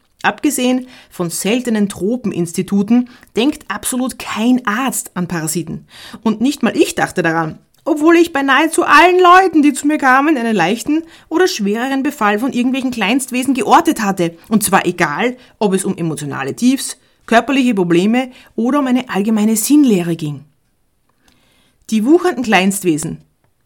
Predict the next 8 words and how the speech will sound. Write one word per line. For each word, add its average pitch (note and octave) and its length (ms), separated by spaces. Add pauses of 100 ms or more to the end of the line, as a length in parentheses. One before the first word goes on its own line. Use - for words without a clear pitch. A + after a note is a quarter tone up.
(280)
ich G3 120
sag A3 240
gern, G3+ 280 (340)
die F#3+ 80
Viecher, G#3 480 (1080)
waren F#3+ 220
das E3+ 140
schleichende G#3 580